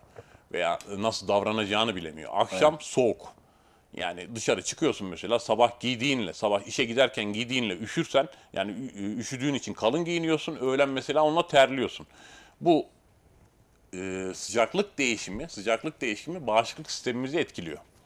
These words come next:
Speaker 2: Hmm.
Speaker 1: Bağışıklık sistemi, sistemimizi etkilediği için de bu tarz virüslere, hastalıklara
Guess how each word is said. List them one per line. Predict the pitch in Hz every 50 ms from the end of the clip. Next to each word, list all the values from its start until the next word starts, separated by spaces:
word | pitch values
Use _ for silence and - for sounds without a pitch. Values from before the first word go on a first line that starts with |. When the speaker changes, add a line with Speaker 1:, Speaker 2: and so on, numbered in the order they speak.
| _ _
Speaker 2:
Hmm. | - 80
Speaker 1:
Bağışıklık | - 110 120 123 - - - 143 139 135 -
sistemi, | - - - - - 135 131 135 131
sistemimizi | - - - 143 131 131 120 101 98
etkilediği | 101 - - 131 139 143 143 202 196
için | - - 135 127
de | 139 180 180 - - - - - _
bu | -
tarz | - - 160 143 120 117
virüslere, | 127 143 147 - - 123 110 101
hastalıklara | 98 - 120 - - - 120 107 - - 147 196 214 208